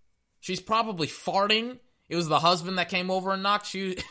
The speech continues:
<laughs> she was probably farting in the bed. She, she's super pregnant. She's pro-,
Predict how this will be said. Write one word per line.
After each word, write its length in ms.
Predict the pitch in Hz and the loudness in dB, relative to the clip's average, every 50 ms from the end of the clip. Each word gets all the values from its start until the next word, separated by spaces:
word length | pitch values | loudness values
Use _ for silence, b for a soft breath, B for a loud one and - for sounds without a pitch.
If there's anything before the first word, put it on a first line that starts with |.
| - | -8
<laughs> 200 | - - - - | -10 -10 -10 -10
she 160 | - - 214 226 | -6 -2 0 0
was 100 | 208 - | 0 2
probably 460 | - - 202 190 190 190 170 175 156 | 4 6 6 6 6 4 0 0 -2
farting 520 | - - - - 185 190 190 190 190 190 | -2 -2 0 4 6 8 8 8 6 4
in 120 | 185 196 196 | 2 2 0
the 80 | 185 | 0
bed. 480 | 139 120 - - 175 180 - - 208 - - B B B B B B B B | -2 -2 0 4 4 4 4 4 0 -2 -2 B B B B B B B B
She, 260 | - 233 226 220 208 196 | 2 4 4 4 4 2
she's 220 | - 226 220 - | 0 0 0 0
super 380 | - - 226 247 214 - 196 175 | 2 4 4 4 4 2 -2 -4
pregnant. 500 | - - 180 180 185 190 190 202 190 - | -2 2 6 6 6 6 4 -2 -4 -4
She's 180 | - 175 165 | -6 -6 -6
pro-, 220 | - - 196 180 | -2 0 2 2